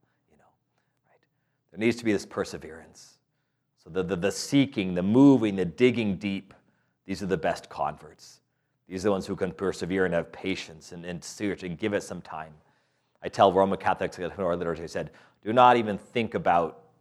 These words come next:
do not even think about appreciating what you've done here until you've come three times." <laughs>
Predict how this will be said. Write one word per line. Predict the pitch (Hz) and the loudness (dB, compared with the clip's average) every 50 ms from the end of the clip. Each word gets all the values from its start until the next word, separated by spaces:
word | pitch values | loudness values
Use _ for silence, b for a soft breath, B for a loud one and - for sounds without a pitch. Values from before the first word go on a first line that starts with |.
| _ _ - | _ _ -6
do | 98 107 | -2 0
not | 113 113 113 | 2 2 2
even | 110 101 98 | 0 -2 -4
think | - 117 113 104 | -6 -6 -2 2
about | 101 92 90 | 2 2 2
appreciating | 85 - - 104 92 - 101 90 90 87 | 0 -2 -4 -6 -6 -4 -4 -6 -4 -4
what | 87 85 73 | -4 -6 -4
you've | 90 87 76 | -6 -10 -4
done | - 87 85 | -4 -4 -4
here | 82 - 82 82 | -4 -8 -12 -12
until | 82 76 - 85 | -12 -12 -14 -14
you've | 80 76 - | -16 -16 -14
come | - 78 78 | -16 -16 -16
three | - - 76 76 | -16 -20 -20 -20
times." | 76 - - 65 73 73 _ _ _ _ b b b b b b b b _ - | -20 -18 -20 -20 -20 -20 _ _ _ _ b b b b b b b b _ -2
<laughs> | 170 - | -2 -2